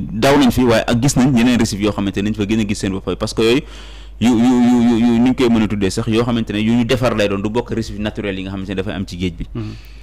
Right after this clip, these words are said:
Speaker 1: Léegi loolu mu wax ko, ñooñu ne ñi ngi def nañu yenn commission boo xam ne ñi ngi ciy waxtaanee, xool naka la ñuy def ba ñu teg loolu, su ko defee jën yi duñu, duñ, duñ ci gën a, duñ ci gën a loru. Mu jógee foofu,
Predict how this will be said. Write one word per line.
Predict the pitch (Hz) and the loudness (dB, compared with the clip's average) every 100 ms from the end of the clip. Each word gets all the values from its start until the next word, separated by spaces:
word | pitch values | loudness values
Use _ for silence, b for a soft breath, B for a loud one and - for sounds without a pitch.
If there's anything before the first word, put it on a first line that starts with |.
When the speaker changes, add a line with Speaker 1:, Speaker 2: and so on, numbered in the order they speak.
| B B B - | B B B -8
Speaker 1:
Léegi | 104 117 - - | -2 -2 -2 -4
loolu | 113 170 | -2 0
mu | 131 127 | -2 -4
wax | - | -4
ko, | - - - - - - - - - - - - | -8 -16 -20 -20 -18 -20 -20 -20 -20 -20 -20 -10
ñooñu | 101 107 143 151 143 | -2 2 4 4 4
ne | 147 - | 2 0
ñi | 107 127 | 0 2
ngi | |
def | - 131 | 2 2
nañu | 131 127 | 2 2
yenn | 123 | 2
commission | 120 123 110 117 | 2 2 2 0
boo | 107 | 0
xam | 107 | 0
ne | 104 | 0
ñi | 107 | 0
ngi | 117 | 0
ciy | 120 | 2
waxtaanee, | 113 107 98 95 | 2 2 0 0
xool | 104 123 107 | -2 -2 -2
naka | 117 120 | -2 -2
la | 113 | -2
ñuy | |
def | 101 | -2
ba | 92 | -2
ñu | 104 | -2
teg | - - | -2 -4
loolu, | 90 92 | -4 -4
su | 117 | -4
ko | 107 | -4
defee | 104 95 | -2 -2
jën | 90 104 | 0 -2
yi | |
duñu, | 107 104 101 | 0 0 -2
duñ, | 95 95 104 | -2 -4 -4
duñ | 98 107 | -4 -4
ci | 101 | -2
gën | 104 104 | 0 0
a, | |
duñ | 101 | 0
ci | 107 | -4
gën | 104 98 | -2 0
a | |
loru. | 95 95 - - - - - - - - - B B B - | 0 -2 -4 -12 -20 -20 -20 -20 -20 -20 -20 B B B -4
Mu | 139 | 0
jógee | 156 160 | 2 2
foofu, | 123 104 90 | 2 0 -2